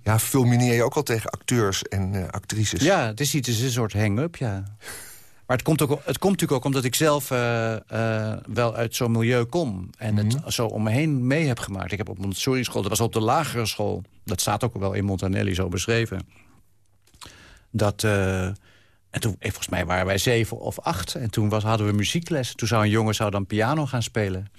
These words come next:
Speaker 2: En die schudde even zijn vingers zo los, zoals een goede pianist, eh, Maurizio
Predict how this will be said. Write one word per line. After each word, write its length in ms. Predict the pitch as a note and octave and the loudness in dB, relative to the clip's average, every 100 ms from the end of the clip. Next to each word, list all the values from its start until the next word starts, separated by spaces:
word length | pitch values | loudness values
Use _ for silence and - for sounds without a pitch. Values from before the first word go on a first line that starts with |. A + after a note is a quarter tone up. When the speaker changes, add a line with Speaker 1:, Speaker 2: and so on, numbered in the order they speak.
| - - - - | -18 -16 -16 -4
Speaker 2:
En 80 | G2+ | 2
die 100 | G#2+ | 2
schudde 300 | - C3 A2 | 4 2 2
even 220 | G#2+ A2+ | 2 0
zijn 160 | - F2+ | -4 -2
vingers 320 | C3 C3+ B2 | -2 -2 -2
zo 160 | G#2+ | 0
los, 260 | G2+ F#2+ F#2 | 0 -2 -2
zoals 220 | G#2 G2 | -4 -4
een 260 | G#2 F#2+ F#2 | -4 -4 -6
goede 240 | - A2 | 0 0
pianist, 540 | - G#2 G2+ A2+ A#2+ A2 | 0 0 2 2 0 0
eh, 200 | G2+ G2 | 0 0
Maurizio 500 | G2 G#2 G#2 G#2+ | 0 0 2 0